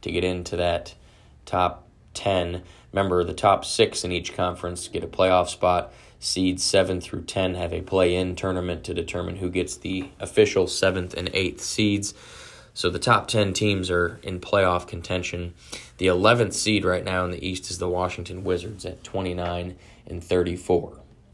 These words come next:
All right, uh, so they're about a game and a half behind Atlanta. And then the New York Knicks are twenty-seven and thirty-eight. They are four and a half games back of Atlanta.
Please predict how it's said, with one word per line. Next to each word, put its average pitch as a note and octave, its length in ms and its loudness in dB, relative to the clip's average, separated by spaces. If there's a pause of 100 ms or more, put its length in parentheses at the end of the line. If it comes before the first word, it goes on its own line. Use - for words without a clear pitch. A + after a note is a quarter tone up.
All - 120 -12
right, F#2+ 380 -6
uh, F2 260 -6
so F2+ 180 -4
they're F2+ 340 2 (300)
about F2+ 180 2
a F2+ 60 -2
game F#2+ 260 0
and F#2 80 0
a F#2 60 -2
half F#2 260 0
behind F2+ 360 0
Atlanta. F#2 520 -2 (480)
And F#2 100 -2
then F#2 120 2
the F#2+ 80 0
New A2 120 6
York G#2+ 320 6
Knicks F#2 400 -2
are F2 120 -2
twenty-seven F2 720 -2
and F2 220 -10
thirty-eight. F2 680 -2 (460)
They F2+ 160 4
are F2 220 4
four G2 360 6
and F2+ 80 2
a E2+ 60 -6
half E2+ 320 -4
games E2+ 260 -6
back E2+ 300 -2
of D#2 100 -6
Atlanta. E2+ 440 -10